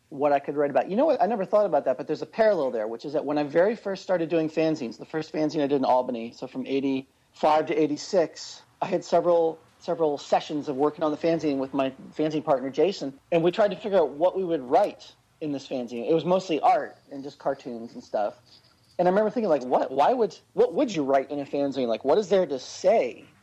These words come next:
That it just seemed like a very alien concept, and I think that's how it was ten years later. Well, no, no, uh, yeah, two thousand three, two thousand four, where I just wasn't, like, "What?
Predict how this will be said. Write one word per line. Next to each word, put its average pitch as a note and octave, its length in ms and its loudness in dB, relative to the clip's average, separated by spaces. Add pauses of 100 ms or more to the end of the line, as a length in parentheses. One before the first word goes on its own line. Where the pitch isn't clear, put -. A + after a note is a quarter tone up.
(120)
That F3 160 2
it G3 80 0
just A#3 120 0
seemed A3+ 120 0
like F#3 120 2
a F3+ 40 0
very F#3 260 4
alien F3 400 2
concept, D#3+ 460 -4
and C#3+ 100 -2
I - 20 -2
think E3 200 -2
that's E3 240 2
how D#3+ 220 4
it - 40 -4
was C#3+ 520 0 (200)
ten E3 220 0
years D3 200 0
later. D3+ 360 2
Well, C#3 200 4
no, C3 100 -8
no, - 560 -12
uh, C3+ 300 -2
yeah, F#3+ 260 2
two - 140 -12
thousand C#3 260 -2
three, C#3 140 -6
two D3+ 100 -16
thousand C3 280 -2
four, A#2 240 0
where D3+ 120 4
I E3 60 2
just D#3+ 180 -10
wasn't, D#3 260 -6
like, B2+ 180 -6
"What? C#3 420 -2